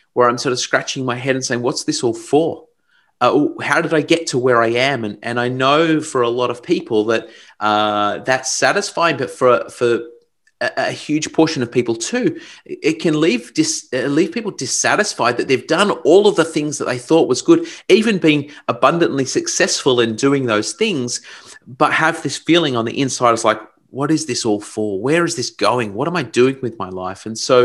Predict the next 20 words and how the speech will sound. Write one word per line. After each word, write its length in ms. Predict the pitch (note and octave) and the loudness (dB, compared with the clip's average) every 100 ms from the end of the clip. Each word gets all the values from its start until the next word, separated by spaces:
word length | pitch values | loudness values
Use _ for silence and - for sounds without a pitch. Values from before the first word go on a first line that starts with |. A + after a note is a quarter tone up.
| B2 - - - | 2 -6 -20 -20
finding 760 | - - D3 F3 F3+ E3 C#3 - _ _ | -6 2 4 4 2 -2 -4 -12 _ _
the 220 | C3 B2 | -2 0
purpose 500 | A#2+ - C#3+ D3+ - | 0 2 2 2 -2
around 480 | A#2 G2+ A#2+ D#3 D#3+ | -2 0 2 2 2
that 320 | A2+ F#2+ A#2+ - - - | 2 0 -2 -12 -12 -4
and 160 | B2+ | -2
the 100 | A#2+ - | -2 -4
compelling 480 | A#2+ - C#3 C#3 B2+ | -8 -2 0 0 0
story 760 | - - - C3 C#3+ C#3 C3+ - - - _ | -4 -4 2 4 6 4 0 -8 -20 -20 _
and 180 | B2 A#2 | -6 -2
the 60 | G#2+ - | -2 2
direction 380 | A#2 B2 B2+ A#2 | 2 2 0 -8
to 140 | A2+ | -6
walk 340 | A2 C3 C#3+ - | 0 2 0 -2
in 80 | G#2 | -4
is 120 | G#2 | -2
also 720 | B2 D3+ E3 - A#2+ G#2 G#2+ - _ - | 4 4 4 2 2 2 2 -6 _ -14
critical 640 | - - E3+ E3+ A2 A2 | 0 2 2 0 -2 0
in 180 | A2+ A2+ | -2 0
moving 400 | B2+ D3+ D#3 | 2 2 0